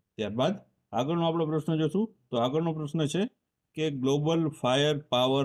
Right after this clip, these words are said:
રેન્કિંગ બે હજાર પચીસમાં ભારત કયું સ્થાન ધરાવે છે?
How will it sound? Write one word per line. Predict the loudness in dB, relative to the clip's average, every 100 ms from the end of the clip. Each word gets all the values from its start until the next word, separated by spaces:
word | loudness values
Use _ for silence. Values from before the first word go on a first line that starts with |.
| 0
રેન્કિંગ | 0 0 -2 -2
બે | 0 0
હજાર | 2 0 0 -2
પચીસમાં | -6 -2 -2 -2 -4 -4 -8 _ _ _
ભારત | -8 -6 -2 0 0 -2 -4 _ _
કયું | -4 0 0
સ્થાન | 0 0 0 -2 _ -4
ધરાવે | 0 2 2 0
છે? | -4 -8